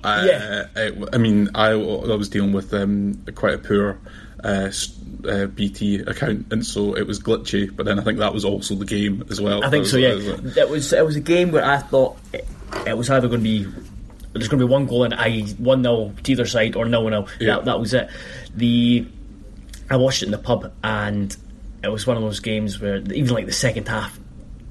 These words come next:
Speaker 2: can't really remember much happening, 'cause you start
Speaker 1: <laughs>
Speaker 2: chatting to folk
Speaker 1: Yeah.
Speaker 2: because there wasn't really, uh, much happening, but it always, it always had you, um, kinda your attention as well,
Speaker 1: Yeah.
Speaker 2: especially the, the, the first half. So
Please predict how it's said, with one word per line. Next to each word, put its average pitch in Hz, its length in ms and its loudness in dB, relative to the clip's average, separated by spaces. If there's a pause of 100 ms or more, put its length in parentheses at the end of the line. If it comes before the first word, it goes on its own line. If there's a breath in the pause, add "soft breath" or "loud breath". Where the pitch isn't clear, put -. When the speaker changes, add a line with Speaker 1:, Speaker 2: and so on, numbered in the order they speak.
(240)
Speaker 2:
can't 110 200 -6
really 110 120 -4
remember 104 320 -2
much 104 260 -2
happening, 120 280 0
'cause 120 120 0
you 127 60 4
start 127 280 4
Speaker 1:
<laughs> - 0 -
Speaker 2:
chatting 127 280 2
to 123 60 -6
folk 104 260 -6
Speaker 1:
Yeah. 127 140 4
Speaker 2:
because 127 240 4 (160 loud breath)
there 139 100 2
wasn't 135 280 4
really, 123 200 4
uh, 123 100 4
much 120 180 0
happening, 135 260 4
but 131 160 2 (180 loud breath)
it - 120 4
always, 147 600 2
it - 60 -6
always 131 280 2
had 127 220 0
you, 117 260 -2 (380 loud breath)
um, 110 360 0
kinda 113 180 -2
your 110 180 -2
attention 127 440 0
as 110 100 -2
well, 131 340 4
Speaker 1:
Yeah. - 140 4
Speaker 2:
especially 120 260 -2
the, 104 180 -4
the, 104 120 -4
the - 140 -6
first - 300 -4
half. 107 260 -2 (560 loud breath)
So 143 680 2